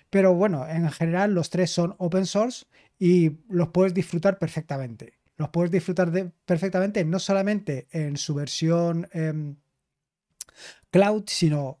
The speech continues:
y lo que es más interesante, en tu propia instalación. Es decir, básicamente levantando, levantando tus propios contenedores Docker para, bueno, pues para ser completamente independiente.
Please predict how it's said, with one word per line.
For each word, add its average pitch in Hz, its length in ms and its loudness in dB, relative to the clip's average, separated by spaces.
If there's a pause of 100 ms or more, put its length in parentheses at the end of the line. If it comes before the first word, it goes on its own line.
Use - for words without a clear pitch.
(320)
y 170 120 2
lo 156 120 2
que 170 80 -4
es 160 80 0
más 165 160 -2
interesante, 180 720 -2
en 185 220 -2
tu 175 240 0
propia 208 560 0
instalación. 139 680 -2
Es 180 100 0
decir, - 360 -10 (100)
básicamente 160 760 -4 (280)
levantando, 170 720 0
levantando 175 560 0
tus 147 160 -10
propios 165 300 -2
contenedores 156 540 -2
Docker 196 340 -4
para, 175 340 -2
bueno, 165 320 -6
pues 160 140 -6
para 151 160 -4
ser 208 180 -6
completamente 208 800 -4
independiente. 160 800 -2